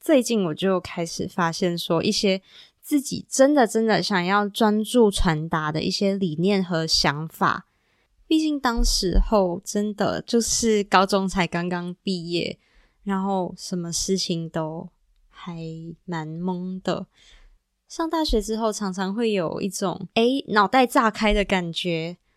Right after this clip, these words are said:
然后有时候也会在上课，尤其是一些像 branding 的课，刚刚提到的，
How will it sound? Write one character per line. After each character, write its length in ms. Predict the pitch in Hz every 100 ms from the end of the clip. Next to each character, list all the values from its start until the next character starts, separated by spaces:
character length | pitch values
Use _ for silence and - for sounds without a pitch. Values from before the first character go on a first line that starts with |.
| _ _
然 120 | 285
后 140 | 370 370
有 220 | 254 190
时 200 | - 196
候 220 | 247 247
也 160 | 208 175
会 260 | 233 226
在 400 | 202 247 214 196 -
上 260 | - 233
课， 240 | 202 233 196
尤 140 | 196
其 160 | 190 202
是 160 | 214
一 80 | 208
些 240 | 202 208 185
像 260 | 202 180
branding 440 | 175 175 175 165 185
的 100 | -
课， 240 | - 190 160
刚 220 | 175 170
刚 100 | 175
提 180 | - 170
到 260 | 190 170
的， 280 | - 165 -